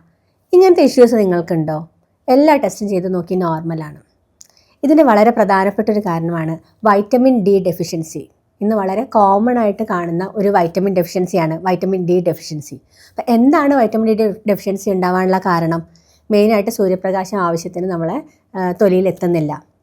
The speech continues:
നമ്മുടെ ഡാർക്ക് സ്കിന്നും അല്ലെങ്കിൽ സൺസ്ക്രീനിൻ്റെ ഒരുപാടുള്ള ഉപയോഗം ഒക്കെ ഇതിനൊരു കാരണമാണ്. ഡയറ്റ് ശരിയാവുന്നില്ല, വൈറ്റമിൻ ഡി റിച്ച് ആയിട്ടുള്ള ഫുഡ് നമ്മൾ കഴിക്കുന്നില്ല. അപ്പോൾ വൈറ്റമിൻ ഡി കുറഞ്ഞാൽ എന്തൊക്കെയാണ് പ്രശ്നം? ഞാൻ ഈ പറഞ്ഞ എല്ലാ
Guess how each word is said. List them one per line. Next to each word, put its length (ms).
നമ്മുടെ 220
ഡാർക്ക് 360
സ്കിന്നും 460
അല്ലെങ്കിൽ 260
സൺസ്ക്രീനിൻ്റെ 580
ഒരുപാടുള്ള 460
ഉപയോഗം 380
ഒക്കെ 180
ഇതിനൊരു 320
കാരണമാണ്. 520
ഡയറ്റ് 420
ശരിയാവുന്നില്ല, 640
വൈറ്റമിൻ 380
ഡി 140
റിച്ച് 280
ആയിട്ടുള്ള 240
ഫുഡ് 260
നമ്മൾ 240
കഴിക്കുന്നില്ല. 500
അപ്പോൾ 220
വൈറ്റമിൻ 480
ഡി 100
കുറഞ്ഞാൽ 500
എന്തൊക്കെയാണ് 600
പ്രശ്നം? 340
ഞാൻ 200
ഈ 40
പറഞ്ഞ 280
എല്ലാ 240